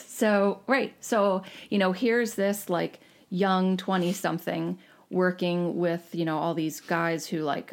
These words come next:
are out, you know, schlepping product and, you know, the guys in the warehouse and this and that. And I'm packing out the Wawa coolers and,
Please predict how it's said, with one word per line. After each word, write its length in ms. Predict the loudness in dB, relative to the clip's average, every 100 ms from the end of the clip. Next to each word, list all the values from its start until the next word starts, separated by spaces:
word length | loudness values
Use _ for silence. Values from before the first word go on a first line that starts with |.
| -8
are 320 | -2 0 0 -4
out, 400 | 0 2 2 0 -8 -4
you 120 | -2
know, 220 | 0 -2 -4
schlepping 580 | -8 0 0 2 0 -2
product 680 | 0 2 4 2 0 -4 -2
and, 520 | 0 0 0 -2 -4
you 60 |
know, 220 | -2 -2 -2
the 80 |
guys 340 | -2 -2 -2 -2
in 60 |
the 60 | -2
warehouse 680 | 0 2 2 0 0 -2 -2
and 100 | -4
this 160 | -2
and 140 | -2 0
that. 160 | 0
And 100 | 0
I'm 180 | -2 -4 -8 -20 -18 -4
packing 360 | -2 0 2
out 180 | 2 0
the 80 | 0
Wawa 580 | 2 2 4 4 2 0
coolers 720 | 2 4 4 4 2 2 0
and, 300 | -2 -2 -4